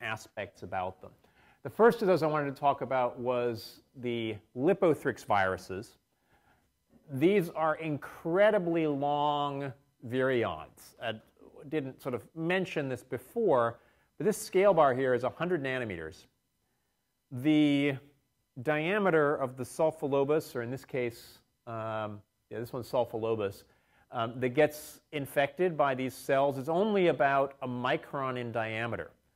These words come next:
So the actual cell here that each of these virions infects is only about half as large in diameter as these guys are in length. So the virion is twice as long as the diameter of the cell,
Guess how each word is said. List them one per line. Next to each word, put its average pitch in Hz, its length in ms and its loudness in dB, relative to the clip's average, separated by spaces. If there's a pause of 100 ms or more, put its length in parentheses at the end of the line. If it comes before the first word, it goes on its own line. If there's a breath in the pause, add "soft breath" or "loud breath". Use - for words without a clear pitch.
(380)
So - 140 -8
the 147 100 2
actual 190 400 0
cell 139 520 2
here 165 340 2
that 131 120 0
each 135 200 -6
of 139 40 -6
these 127 160 -8
virions 123 480 -4
infects - 720 -6 (520)
is 135 240 -2
only 175 460 2
about 135 600 4 (200)
half 147 580 -4 (160)
as 127 220 -4
large 127 420 0
in 123 160 -6
diameter 123 760 -2
as 110 180 -8
these 123 220 -6
guys 117 300 -4
are 107 180 -6
in 95 160 -12
length. 95 300 -14 (840)
So 123 100 -2
the 113 60 4
virion 127 840 0 (300)
is 123 240 -4
twice 147 440 0
as 127 160 -4
long 127 380 -2
as 113 100 -8
the 123 80 -4
diameter 110 560 -6
of 101 120 -10
the 92 60 -12
cell, 85 440 -12